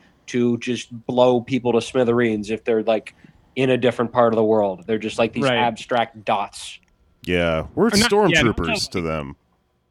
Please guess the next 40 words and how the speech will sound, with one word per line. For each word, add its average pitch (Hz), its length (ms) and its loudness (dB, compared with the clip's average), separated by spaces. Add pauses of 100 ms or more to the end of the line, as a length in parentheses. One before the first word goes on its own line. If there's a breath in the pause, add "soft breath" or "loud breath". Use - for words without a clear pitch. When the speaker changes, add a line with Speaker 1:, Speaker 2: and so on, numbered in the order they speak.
(580)
Speaker 1:
Yeah. 240 160 -2
Speaker 2:
Exactly. 269 800 2 (200 loud breath)
You 269 60 4
know, 285 60 4
you, 277 260 4
you 247 340 2
have 277 200 2
to 269 80 2
be 220 120 2
completely, 190 1040 2
like, 185 160 2
the 202 100 2
programming 214 560 2
has 175 200 2
to 165 80 -6
be 156 120 4
done 135 440 2
for 156 140 -2
you 139 160 4
to 135 100 2
not 139 340 2
wish 147 220 2
ill 143 160 2
on 135 140 2
the 131 80 0
president 135 580 -2
and 151 200 0
then 139 320 0
put 160 160 0
up 143 160 0
a, 151 40 2
like, 131 260 0
support 143 420 -4
the 131 60 -10
troops 127 340 -8
flag 120 320 0
on 120 120 -6
your 120 100 -6
house. 110 360 -4 (240 loud breath)
Speaker 1:
<laughs> - 40 -8